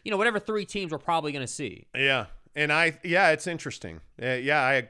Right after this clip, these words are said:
Speaker 2: I agree with
Speaker 1: That's
Speaker 2: that.
Speaker 1: why I say,
Speaker 2: Three
Speaker 1: like
Speaker 2: to, yeah, I think that's very interesting.
Speaker 1: This offseason, Quinn in the front office, like, this whole Quinn dynamic is super important because
Speaker 2: Yes, it
Speaker 1: not,
Speaker 2: is.
Speaker 1: it's not just that, hey,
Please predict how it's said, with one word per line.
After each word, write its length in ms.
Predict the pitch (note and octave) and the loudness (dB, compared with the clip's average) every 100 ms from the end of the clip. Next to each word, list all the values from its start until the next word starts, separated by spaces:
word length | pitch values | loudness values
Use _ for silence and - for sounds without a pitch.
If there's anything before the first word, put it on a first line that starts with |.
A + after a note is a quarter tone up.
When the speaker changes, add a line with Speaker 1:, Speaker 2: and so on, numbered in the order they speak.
| - | -6
Speaker 2:
I 120 | C3 | -2
agree 220 | C3+ C3 C3 | -2 -2 -4
with 80 | |
Speaker 1:
That's 180 | E3 B3+ | 0 4
Speaker 2:
that. 40 | D4 | 4
Speaker 1:
why 60 | |
I 40 | B3+ | 4
say, 180 | - | 2
Speaker 2:
Three 100 | D3 | 0
Speaker 1:
like 100 | B3+ | 2
Speaker 2:
to, 100 | F3 | 0
yeah, 280 | D3 D#3+ C#3+ G#2+ | 4 4 4 2
I 160 | B2 | 0
think 280 | C3+ D3 C3 | 0 -4 -2
that's 220 | C3 C3+ | -2 -2
very 300 | A#2 C#3+ D3+ | -2 -2 -2
interesting. 320 | G#2 - F2 | -6 -10 -4
Speaker 1:
This 160 | E3+ A3 | 0 2
offseason, 800 | A3+ C4+ - A#3 F#3 F#3 D#3 - | 4 2 0 -8 -8 -10 -12 -16
Quinn 360 | - G#3 B3 C4+ | -8 -4 -2 -4
in 80 | |
the 80 | A#3+ | -6
front 260 | - A3+ G3 | -4 -2 0
office, 400 | D3+ F3+ A#3+ A#3 | 0 0 -2 -2
like, 220 | G3+ D#3+ | -4 -2
this 160 | A3+ - | -2 2
whole 160 | F4+ | 0
Quinn 400 | - F#3 F3 G#3 | 0 -4 -4 -2
dynamic 500 | G#3 G#3+ G#3+ G#3+ G#3+ | -4 -4 -6 -8 -8
is 100 | E3 | -10
super 380 | - G3+ - F3+ | -8 -12 -10 -10
important 420 | D3 - D3 F2+ | -8 -6 -6 -6
because 380 | G2+ A#2+ D3 C3+ | -10 -4 -4 -6
Speaker 2:
Yes, 300 | F#2 A#2 - | -8 -8 -6
it 80 | A#2+ | -2
Speaker 1:
not, 240 | F3+ B3+ | 2 2
Speaker 2:
is. 60 | C4 | 2
Speaker 1:
it's 180 | F3+ - | -2 -4
not 360 | F#3+ A#3+ - - | -4 -4 -4 -4
just 400 | G3 F#3+ - - | -2 -2 -4 -4
that, 240 | D#3 - | -2 -2
hey, 420 | E3+ F3+ E3 C3+ | 0 0 0 -4